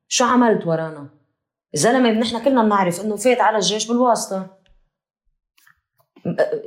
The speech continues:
ميشيل عون معروف فات على الجيش بالواسطة. أي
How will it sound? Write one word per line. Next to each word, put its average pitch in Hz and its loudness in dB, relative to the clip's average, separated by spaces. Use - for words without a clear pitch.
ميشيل 165 0
عون 151 -2
معروف 233 0
فات 233 -2
على 151 -4
الجيش 151 -6
بالواسطة. 240 -6
أي 254 4